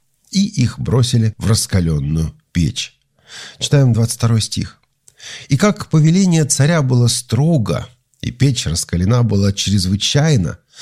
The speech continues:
то пламя огня убило тех людей, которые бросали Сидраха, Месаха и Авдинага". Огонь разожгли действительно слишком сильно, потому что пытались исполнить указ царя.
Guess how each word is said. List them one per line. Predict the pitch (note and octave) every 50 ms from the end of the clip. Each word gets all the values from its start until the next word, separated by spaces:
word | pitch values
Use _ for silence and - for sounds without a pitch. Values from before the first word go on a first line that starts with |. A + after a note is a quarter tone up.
| - - - -
то | - E3 E3 B2+
пламя | - - C3 D#3+ F3+ F#3+ F#3 E3+ D#3+ D3 C#3
огня | B2+ A2 G#2 G2+ A2+ D3 F3+ F3 - - -
убило | D#3+ C#3 B2+ A#2+ C#3 F3+ G3+ F3+ C#3+ A#2+
тех | - - - C3 A2 - - E2
людей, | F2 F2+ G2+ C3 F3+ G3+ G3 - - _ _ _ _ _ _ _ _ _
которые | - - C3 D3 E3 C#3+ G2+
бросали | D2+ - D2 D2+ - - - C3+ C#3 B2 G#2
Сидраха, | - - - B2+ - G2 A#2+ B2+ B2 - G#2 -
Месаха | - - F2+ G2+ F#2+ - - - F#2+ F#2 - - F2 - - -
и | A2+
Авдинага". | G2+ E2+ D#2 D2+ D2 F#2+ G2 E2 B1 A#1+ - - - _ _ _ _ _ _ _ - - - - _ _
Огонь | - C#2+ F#2 F#2+ A2+ F3 G#3 G3+ D#3 A2+ -
разожгли | B1+ C#2+ D2 F2 E2+ D#2+ A2 D3 D#3
действительно | B2+ A2 - - D#3+ D#3 - D3 C#3 B2
слишком | - - A#2 - - A#2 A2+
сильно, | - - - F#3+ F3 G#2+ D2+ A#1+ A#2
потому | - C#2+ F#2
что | G#2+ - - G2
пытались | - - - A#2 C3 B2 G#2+ - -
исполнить | - - - - - F2+ F2 F2 F#2+ G2 -
указ | A2 - C#2 C2 - -
царя. | - A#2 C#3 E3+ D#3+ - -